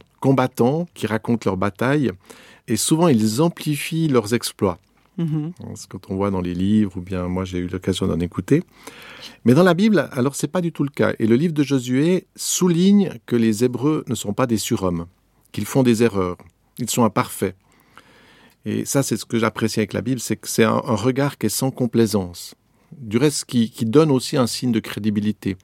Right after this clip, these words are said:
Speaker 1: À l'époque, il y avait d'autres récits avec des rois toujours parfaits, toujours tout ce qu'ils font est, est juste, pas du tout. Dans le livre de Josué, on va comprendre que c'est, c'est Dieu vraiment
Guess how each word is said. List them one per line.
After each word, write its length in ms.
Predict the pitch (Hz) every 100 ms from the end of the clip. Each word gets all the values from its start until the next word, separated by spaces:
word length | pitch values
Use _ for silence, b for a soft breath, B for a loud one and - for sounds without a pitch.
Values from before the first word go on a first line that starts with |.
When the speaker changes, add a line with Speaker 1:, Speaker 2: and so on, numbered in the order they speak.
| B B B B B B B
Speaker 1:
À 80 | 98
l'époque, 420 | 104 98 120 -
il 120 | 98
y 60 | 90
avait 140 | 87
d'autres 280 | 90 101 -
récits 460 | 98 90 - 92 95
avec 200 | 87 87
des 120 | 98
rois 260 | 95 90 95
toujours 280 | 101 98
parfaits, 640 | - 104 - - 95 92 92
toujours 360 | 98 98 92
tout 120 | - 110
ce 80 |
qu'ils 140 | - 104
font 340 | - 101 98
est, 220 | 90 90
est 40 | 98
juste, 260 | 113 139
pas 140 | - 139
du 140 | 139
tout. 220 | - 131 139 B B B -
Dans 180 | 107 117
le 120 | 104
livre 240 | 117 131
de 80 | -
Josué, 460 | 101 101 - 110 143 B B B B B -
on 100 | 117
va 160 | 117
comprendre 460 | - 135 - 165 156
que 140 | 127
c'est, 360 | 113 - 113 - _
c'est 260 | - - 110
Dieu 360 | 123 190 165 95
vraiment 520 | 98 98 123 117 87